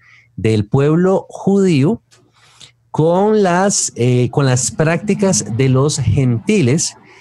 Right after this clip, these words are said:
y ya entra ahí la participación también de la iglesia, eh, romana, como tú muy bien lo mencionabas, al punto que los gentiles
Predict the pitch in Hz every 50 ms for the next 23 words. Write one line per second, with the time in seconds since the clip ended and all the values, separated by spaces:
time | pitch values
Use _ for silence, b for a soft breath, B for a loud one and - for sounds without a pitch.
0 | B B B - 127 123 117 110 110 139 139 147 160 175 185 175 - - _ -
1 | 131 139 147 135 143 170 160 160 160 156 - - - 117 113 120 135 147 151 135
2 | 135 - 120 104 - 110 104 - 113 - - 98 92 - 120 123 127 143 135 123
3 | 113 113 113 120 131 135 131 123 110 95 92 98 101 101 - - - 131 131 123
4 | 110 98 87 80 73 71 69 67 67 69 _ _ _ _ _ _ _ _ _ 95
5 | 98 92 92 92 90 90 92 95 123 160 156 147 113 101 113 139 151 - 113 90
6 | 85 - - 104 104 117 - 98 113 107 104 101 113 110 113 120 120 120 113 110
7 | - 143 131 120 104 95 107 147 147 - - B B B B B B B B _
8 | 117 117 - - 151 160 170 156 214 208 208 - - - 190 190 196 214 208 -
9 | - _ 123 135 147 147 147 160 165 - - - - 139 131 127 123 - - -
10 | 208 226 220 202 156 139 156 165 - - -